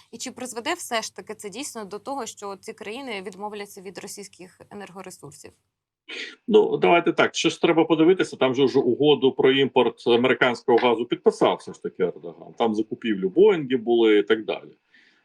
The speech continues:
Speaker 2: А, що свідчить? Ну, так Трамп задає запитання нато. Скажіть, як ви воюєте з Росією, якщо ви купуєте у них нафту та газ?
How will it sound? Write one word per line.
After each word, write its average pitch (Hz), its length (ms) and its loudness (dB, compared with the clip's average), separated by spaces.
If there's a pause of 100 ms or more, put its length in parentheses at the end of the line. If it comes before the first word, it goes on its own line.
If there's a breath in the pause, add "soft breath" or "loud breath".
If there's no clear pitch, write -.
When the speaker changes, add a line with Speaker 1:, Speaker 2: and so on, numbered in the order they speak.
Speaker 2:
А, 110 440 2
що 156 220 2
свідчить? 175 520 -2
Ну, 135 100 -2
так - 180 -2
Трамп 196 280 2
задає 180 320 4
запитання 156 600 0
нато. 101 300 0
Скажіть, 135 380 -4
як 160 180 2
ви 160 100 4
воюєте 143 420 2
з 120 60 0
Росією, 135 360 2
якщо 127 220 2
ви 120 100 0
купуєте 123 480 0
у 113 60 4
них 110 180 -2
нафту 101 260 0
та 98 140 0
газ? - 360 -12